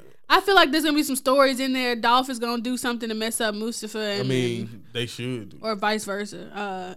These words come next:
Speaker 1: Elias, Johnny Gargano, who, who's doing something for N X T, like, the next day.
Speaker 2: Yeah.
Speaker 1: Right? He,
Speaker 2: Yeah.
Speaker 1: he doing
Speaker 2: It's gonna be on
Speaker 1: stand and
Speaker 2: Stand and Deliver. Yeah.
Speaker 1: You did not have to book him for this. Xavier Woods, L A Knight,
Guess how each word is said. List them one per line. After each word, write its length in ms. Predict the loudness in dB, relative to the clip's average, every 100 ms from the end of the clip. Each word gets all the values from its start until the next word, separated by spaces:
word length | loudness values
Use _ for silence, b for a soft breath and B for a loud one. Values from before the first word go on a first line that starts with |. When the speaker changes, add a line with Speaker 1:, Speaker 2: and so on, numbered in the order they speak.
| -8
Speaker 1:
Elias, 880 | -4 2 6 6 4 0 -6 -8 -12
Johnny 440 | -6 0 2 0
Gargano, 800 | 0 -2 0 0 0 -2 -8 -10 -12
who, 220 | -10 0
who's 180 | 4 4
doing 360 | 4 4 4
something 380 | 4 0 2 -2
for 180 | 0 -2
N 260 | 0 -2 0
X 220 | -2 -4
T, 480 | -4 -4 -4 -8 -12 -16 -20 -10
like, 280 | 0 0 2
the 100 | 0
next 340 | 4 4 4
day. 480 | 0 0 -2 -8 -12 -16 -18 -20 -20 -20 -20 -20 -14
Speaker 2:
Yeah. 100 | -4
Speaker 1:
Right? 300 | -2 -2 -4 -6
He, 160 | -2 2
Speaker 2:
Yeah. 120 | 2
Speaker 1:
he 20 |
doing 200 | 2 0
Speaker 2:
It's 80 | 2
gonna 120 | 2
be 60 | 4
on 140 | 2
Speaker 1:
stand 300 | 2 0 0
and 0 |
Speaker 2:
Stand 20 |
and 60 | -4
Deliver. 160 | -6 -8 -10
Yeah. 1300 | -10 -10 -16 -20 -20 -16 -16 -16 -18 -20 -20 -16 -8
Speaker 1:
You 140 | -2
did 140 | 2 6
not 160 | 6
have 140 | 6 0
to 60 |
book 220 | 0 -4 -4
him 120 | -6
for 100 | -8
this. 440 | -12 -12 -14 -14 -16 -20 -20 -20 -20 -20 -20 -8 -4
Xavier 480 | 0 2 2 2 -2
Woods, 440 | -2 -2 -2 -4 -4
L 180 | -2 0
A 100 | 0
Knight, 380 | 0 -2 -2